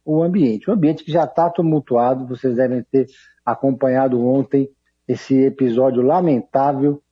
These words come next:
do, do deputado Nicolas Ferreira, né, que deve, se, é, aparentemente há um certo consenso para que ele perca o mandato depois desse discurso transfóbico e misógino que ele fez justamente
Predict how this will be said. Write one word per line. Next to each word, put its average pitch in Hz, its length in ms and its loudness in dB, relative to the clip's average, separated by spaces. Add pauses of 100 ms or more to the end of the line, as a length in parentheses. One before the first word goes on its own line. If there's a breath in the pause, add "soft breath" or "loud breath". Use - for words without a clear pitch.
(300)
do, 127 300 2
do 120 120 -2
deputado 127 800 0 (160)
Nicolas 127 480 0
Ferreira, 120 720 0
né, 127 240 -2
que - 160 -10
deve, 143 500 -2
se, 113 380 -6
é, 120 160 -14
aparentemente 123 880 -2
há 127 100 4
um 131 140 -2
certo 127 340 -4
consenso 123 420 -4
para 127 120 -4
que 135 80 -2
ele 117 100 -4
perca 135 300 -2
o - 20 2
mandato 120 460 -2 (600)
depois 156 400 2
desse 147 200 0
discurso 139 500 -2
transfóbico 135 920 -2 (340)
e 139 80 4
misógino 135 580 2
que 139 80 -2
ele 131 120 2
fez 135 440 0
justamente 120 680 -2